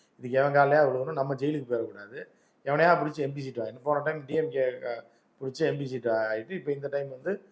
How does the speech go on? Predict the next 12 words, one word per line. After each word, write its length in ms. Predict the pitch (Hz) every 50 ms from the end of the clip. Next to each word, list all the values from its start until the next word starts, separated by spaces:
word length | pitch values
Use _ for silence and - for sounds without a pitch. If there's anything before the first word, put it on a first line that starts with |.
| _ _ _ _ _ _ _
நின்னு 500 | 139 156 170 170 170 190 220 233 208 - - _
கேவலமா 540 | - 165 175 180 175 170 165 165 175 185 190
அவனுக்கு 220 | 190 - 127 131
இவ்வளவுதான் 420 | 123 123 143 151 147 160 170 165 135
வேல்யூன்றது 540 | 143 151 160 151 147 147 143 151 151 - -
தெரிஞ்சு 220 | 127 135 131 123
போச்சு. 340 | 107 104 - - - - _ _ _ _ _ _ _ _ _ _
இப்ப 160 | 156 - 196 165
அவங்க 260 | 156 170 170 165 156
மேல 240 | 147 160 170 175 175
இருந்து 240 | 170 165 143 135
மிரட்டுறாங்க, 360 | 135 143 143 - 127 110 95